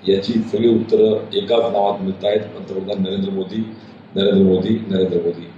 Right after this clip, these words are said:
त्यामुळे जळगाव लोकसभेमध्ये तरुण, महिला, युवक, शेतकरी, शेतमजूर सर्व घटक ताकदीने, अंतर्मनाने त्या ठिकाणी एक जन आंदोलन म्हटलं तरी चालेल,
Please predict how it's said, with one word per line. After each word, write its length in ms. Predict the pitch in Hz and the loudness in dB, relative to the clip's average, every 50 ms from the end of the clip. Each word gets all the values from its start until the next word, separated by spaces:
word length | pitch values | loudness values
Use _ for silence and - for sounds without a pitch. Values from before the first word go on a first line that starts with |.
| - - | -12 -6
त्यामुळे 320 | 98 95 95 101 104 110 117 - - - - - - - - - - - - - - - 90 | -2 0 2 4 4 4 4 2 0 -6 -10 -12 -18 -20 -20 -20 -20 -20 -20 -20 -8 -2 0
जळगाव 280 | 95 98 104 110 107 | 2 4 4 6 6
लोकसभेमध्ये 540 | 107 107 104 - 101 98 95 92 92 90 87 85 - - - - - - - - - - - - - | 6 4 4 4 4 4 6 4 4 2 0 -4 -6 -10 -18 -20 -20 -20 -20 -20 -20 -20 -12 -2 2
तरुण, 400 | 104 107 107 107 107 104 101 95 92 - - - - 95 95 | 4 6 6 6 6 4 4 2 0 -2 -6 -14 -8 -2 0
महिला, 500 | 98 98 98 98 101 98 95 95 95 - - - - - - - 92 | 2 4 4 4 4 4 2 2 0 -2 -8 -12 -16 -18 -12 -4 0
युवक, 360 | 95 98 101 101 95 95 92 90 - - - | 4 6 6 8 8 6 4 4 0 -6 -4
शेतकरी, 500 | - - 101 98 - - 101 95 95 92 - - | 0 2 2 2 2 2 2 4 2 2 0 -2
शेतमजूर 480 | - 101 98 98 95 92 90 92 92 87 | -2 -2 0 0 0 0 2 0 -2 -2
सर्व 280 | - - 123 - 131 | 0 2 4 6 6
घटक 340 | 110 104 90 92 92 - - - - - - - - - - - - - | 6 4 4 2 0 -2 -2 -8 -16 -18 -20 -20 -20 -20 -20 -8 -2 2
ताकदीने, 540 | 107 107 107 - - 120 120 120 131 139 139 - - - - - - - - - - | 4 4 4 4 4 4 4 4 4 2 2 0 -2 -8 -16 -18 -20 -20 -14 -8 -2
अंतर्मनाने 680 | 101 110 107 - 113 107 110 110 110 110 113 - - - | 0 0 4 4 4 6 6 6 6 4 4 4 2 0
त्या 200 | - 107 101 - | 2 2 2 2
ठिकाणी 640 | - - 104 101 107 113 - - - - - 101 | 2 2 2 2 4 2 0 0 -4 -4 -2 0
एक 160 | 101 101 98 | 0 2 2
जन 160 | 98 110 113 | 2 4 4
आंदोलन 340 | 117 117 117 117 117 117 117 | 4 4 4 4 4 6 4
म्हटलं 260 | 117 107 104 98 95 | 4 2 2 0 -2
तरी 100 | 98 98 | -2 -2
चालेल, 300 | 95 - 95 90 92 90 | -2 0 -2 -2 -2 -2